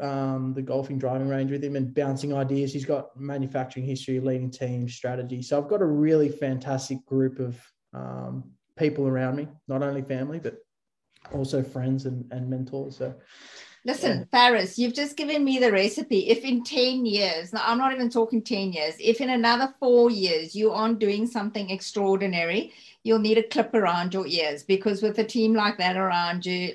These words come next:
Speaker 2: like, you're destined for success.
Speaker 1: No, definitely. And yeah, no,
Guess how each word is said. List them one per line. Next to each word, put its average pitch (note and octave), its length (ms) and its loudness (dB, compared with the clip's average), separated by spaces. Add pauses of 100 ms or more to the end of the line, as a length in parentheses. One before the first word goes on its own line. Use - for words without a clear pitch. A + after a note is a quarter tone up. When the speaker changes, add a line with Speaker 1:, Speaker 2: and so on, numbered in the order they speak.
Speaker 2:
like, F3+ 320 0
you're G3 340 -2
destined F#3+ 440 -2
for F3+ 100 -8
success. - 680 -8 (240)
Speaker 1:
No, C3+ 260 -4
definitely. C3+ 480 -2
And C3+ 180 -4
yeah, C#3 160 -4
no, C3+ 240 -6